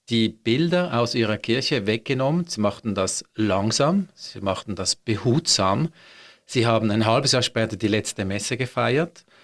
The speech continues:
und sie haben dann das Kloster der Stadt Zürich schon übergeben, aber sie wohnten da weiter. Und bis,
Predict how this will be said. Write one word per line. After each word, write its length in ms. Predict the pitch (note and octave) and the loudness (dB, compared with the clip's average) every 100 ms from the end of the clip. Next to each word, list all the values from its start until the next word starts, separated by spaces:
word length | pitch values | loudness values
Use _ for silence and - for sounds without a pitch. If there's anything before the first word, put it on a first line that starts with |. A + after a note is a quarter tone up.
| - - | -14 -6
und 140 | G#2 | -2
sie 160 | - A#2 | 0 2
haben 280 | A#2 C3 | 2 2
dann 360 | A#2 A#2 A#2+ C#3 | 2 2 2 -2
das 220 | - - - | -4 -4 -4
Kloster 800 | A2 A2 D3 D3 - C#3 E3 E3+ _ _ _ | 0 4 4 2 0 0 -2 -6 _ _ _
der 140 | A2 | -6
Stadt 500 | G2+ - - A#2+ A#2+ | -2 0 0 0 0
Zürich 680 | - - - C3+ E3+ B2+ - - | -2 -2 0 2 2 2 0 0
schon 460 | - A#2 A2+ C#3+ | 0 2 2 0
übergeben, 800 | F3 D#3+ D#3+ D#3 B2 C3+ F3 F3+ - - | 0 0 0 0 0 2 0 -2 -4 -6
aber 420 | G#2 G#2+ C3 D3+ | 0 2 2 2
sie 240 | - A#2 | 2 0
wohnten 380 | F#2+ G#2 G#2+ C3 | 0 -2 -2 -2
da 140 | C3 D3+ | 0 2
weiter. 460 | F3+ G3+ - G2 - _ _ _ - | 0 0 -4 -6 -8 _ _ _ -4
Und 320 | A#2+ G#2+ - | -2 -2 0
bis, 560 | C3+ E3 - - - | 0 2 2 2 0